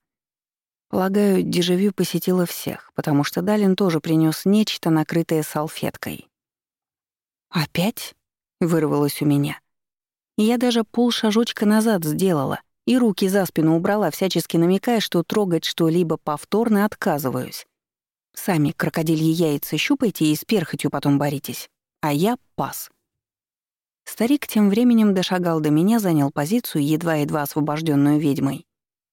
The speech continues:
Только развернулся боком, чтобы величеством обзор не загораживать. И сдул платок.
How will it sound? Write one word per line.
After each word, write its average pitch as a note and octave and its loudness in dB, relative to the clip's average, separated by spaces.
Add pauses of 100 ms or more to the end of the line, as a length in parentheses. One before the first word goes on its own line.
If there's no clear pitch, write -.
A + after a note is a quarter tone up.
(140)
Только G#3+ 0
развернулся G3+ 0
боком, E3+ -2
чтобы D3 -2
величеством D#3+ 0
обзор E3+ 0
не C#3 4
загораживать. C#3+ -4 (640)
И F#3 2
сдул G3 2
платок. A3 -4